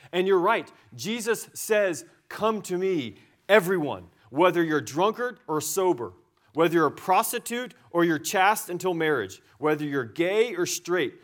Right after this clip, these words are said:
a pedophile or protect children, a murderer or one who stands for life.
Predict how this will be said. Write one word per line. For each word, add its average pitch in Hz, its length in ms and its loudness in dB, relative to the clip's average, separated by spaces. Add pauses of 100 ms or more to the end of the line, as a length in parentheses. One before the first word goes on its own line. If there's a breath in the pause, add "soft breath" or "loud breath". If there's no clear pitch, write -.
(120 soft breath)
a 131 80 -8
pedophile 220 720 0
or 175 120 -2
protect 190 460 -6
children, 113 420 -6 (240 soft breath)
a 170 160 4
murderer 165 760 2
or 185 180 -2
one 190 280 -6
who 196 120 -6
stands 190 760 -2 (180 soft breath)
for 175 180 0
life. 147 540 0